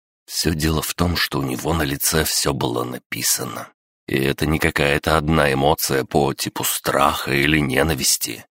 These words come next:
Все более многогранно. Я не просто вижу, скорее даже чувствую это. Он меня тоже видел и знал до этой ситуации. «Я... эм», начал мямлить он, не решаясь заговорить.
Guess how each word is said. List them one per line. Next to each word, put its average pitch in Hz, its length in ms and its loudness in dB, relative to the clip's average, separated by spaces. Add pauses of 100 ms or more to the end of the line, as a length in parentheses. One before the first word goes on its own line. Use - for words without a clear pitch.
(120)
Все - 360 0
более 78 380 2
многогранно. 71 1080 0 (420)
Я 62 200 -2
не 62 140 -2
просто - 460 -2
вижу, 69 520 -2 (240)
скорее 80 500 -2
даже 76 280 0
чувствую 87 800 2
это. 65 460 -2 (400)
Он 80 280 2
меня 104 240 2
тоже 92 360 2
видел 85 460 2
и 95 40 0
знал 69 420 0
до 69 120 -2
этой 69 260 0
ситуации. 69 960 -2 (880)
«Я... 69 840 0 (260)
эм», 62 680 -2 (300)
начал 73 460 2
мямлить 85 540 2
он, 85 240 2
не 80 100 2
решаясь 80 440 2
заговорить. 76 800 0